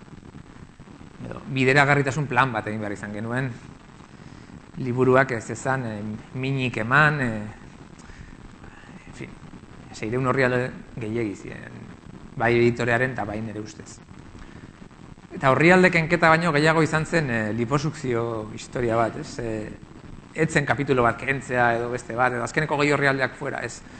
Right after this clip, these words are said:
Gehiago izan zen, handik eta hemendik kentzen, kentzen, kentzen, eskama kentzen, kentzen, kentzen, ez? Eta geratu zen arte, ba, hori. Gehiago kendu zitekeen, ba, segurazki bai. Baina iristen da momentu bat ja ezurra ikusten duzuna, ez? Kentzearen kentzez,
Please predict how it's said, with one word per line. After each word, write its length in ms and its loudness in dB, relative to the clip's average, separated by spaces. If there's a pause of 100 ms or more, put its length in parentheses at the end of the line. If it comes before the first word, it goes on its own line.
(360)
Gehiago 200 2
izan 200 0
zen, 240 -2 (220)
handik 280 0
eta 80 4
hemendik 260 -2
kentzen, 300 -6
kentzen, 240 -6
kentzen, 280 -10 (1120)
eskama 340 0
kentzen, 400 -10
kentzen, 320 -20
kentzen, 300 -20
ez? 120 -20 (480)
Eta 120 -6 (100)
geratu 260 2
zen 140 -6
arte, 240 -2
ba, 240 -4
hori. 160 -6 (560)
Gehiago 360 6
kendu 220 0
zitekeen, 440 0
ba, 100 0
segurazki 460 -6
bai. 260 0 (580)
Baina 220 2
iristen 240 2
da 80 2
momentu 280 0
bat 140 4
ja 140 4
ezurra 400 2
ikusten 340 -6
duzuna, 380 -12
ez? 600 -20
Kentzearen 460 -2
kentzez, 420 -6